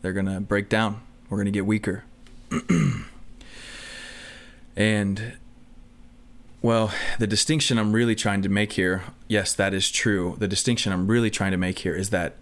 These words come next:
I have constantly, I continue to look at something out in the distance and say, "That's the thing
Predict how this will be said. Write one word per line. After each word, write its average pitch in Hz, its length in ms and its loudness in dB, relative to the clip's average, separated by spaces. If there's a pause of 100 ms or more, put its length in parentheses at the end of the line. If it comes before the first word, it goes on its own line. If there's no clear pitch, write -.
(420)
I 104 160 2
have 107 200 -2
constantly, 98 920 -2 (680)
I - 120 -6
continue 107 920 0 (380)
to - 100 -6
look 117 340 0
at 90 160 -4
something 95 580 -2
out 98 220 0
in 98 100 0
the 90 60 -2
distance 110 720 0 (340)
and 98 140 -4
say, 101 200 2
"That's 98 340 0
the 98 160 -2
thing 98 500 0